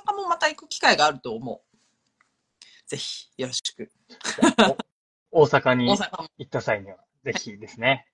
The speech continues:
Speaker 1: かなと、ね。あれ、しきさんは、このコメント、
Speaker 2: はい。コ-、コメント見れてます。
Speaker 1: あ、オッケー、オッケー。
Speaker 2: はい。
Speaker 1: <laughs> はい。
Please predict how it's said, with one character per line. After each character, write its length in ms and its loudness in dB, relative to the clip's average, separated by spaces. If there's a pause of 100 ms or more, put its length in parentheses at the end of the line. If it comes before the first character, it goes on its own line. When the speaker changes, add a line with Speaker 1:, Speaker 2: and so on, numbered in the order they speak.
(680)
Speaker 1:
か 60 -12
な 180 -8
と、 200 -16
ね。 240 -12 (680)
あ 80 4
れ、 60 2
し 140 -8
き 100 -8
さ 160 6
ん 140 -8
は、 180 4 (300)
こ 160 0
の 120 4
コ 120 -8
メ 100 0
ン 20 -4
ト、 60 -10 (1040)
Speaker 2:
は 80 6
い。 20 10
コ-、 0 - (840)
コ 60 8
メ 60 8
ン 20 -2
ト 60 8
見 80 8
れ 80 6
て 80 8
ま 280 8
す。 240 -18 (140)
Speaker 1:
あ、 60 -20
オ 20 -20
ッ 380 -20
ケ 100 -12
ー、 100 -6
オ 20 -6
ッ 20 -6
ケ 0 -
ー。 20 2
Speaker 2:
は 80 6
い。 80 0
Speaker 1:
<laughs> 1200 -8
は 80 4
い。 440 -18